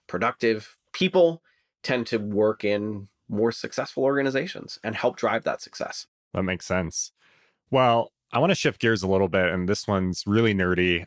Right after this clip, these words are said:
Speaker 2: As you know, I geek <laughs> out over all the research you guys put out.
Speaker 1: I love it.
Speaker 2: One thing that was new was this new construct of team performance.
Speaker 1: Mm-hmm.
Speaker 2: Uh, in all the prior studies Dora has put out, there's been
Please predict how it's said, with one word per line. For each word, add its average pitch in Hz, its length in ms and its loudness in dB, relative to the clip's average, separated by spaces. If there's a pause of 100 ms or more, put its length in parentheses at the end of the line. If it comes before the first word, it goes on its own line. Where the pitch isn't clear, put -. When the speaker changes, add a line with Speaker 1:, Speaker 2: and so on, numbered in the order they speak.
Speaker 2:
As 101 160 -2
you 95 80 0
know, 92 200 2
I 87 140 2
geek 92 380 -2 (120)
<laughs> - 120 -4
out 110 160 -4 (100)
over 110 380 -2 (360)
all 113 180 4
the 113 100 2
research 98 440 2
you 98 80 -4
guys 87 240 0
put 98 180 0
out. 85 340 -2
Speaker 1:
I - 40 -14
love 85 220 -6
it. 82 100 -6
Speaker 2:
One 196 200 2
thing 160 480 0 (320)
that 113 320 2
was 98 200 0
new 95 500 2 (140)
was 98 420 0
this - 460 -2 (120)
new 110 140 2
construct 104 460 -2
of 90 120 -4 (100)
team 120 500 2 (160)
performance. 90 600 -2
Speaker 1:
Mm-hmm. - 260 -4
Speaker 2:
Uh, 110 40 -6
in 107 360 0
all 147 340 6
the 123 80 2
prior 101 360 2
studies 90 600 0 (260)
Dora 92 240 2
has 87 160 -4
put - 180 -2
out, 85 320 0 (220)
there's 95 240 0
been 95 240 0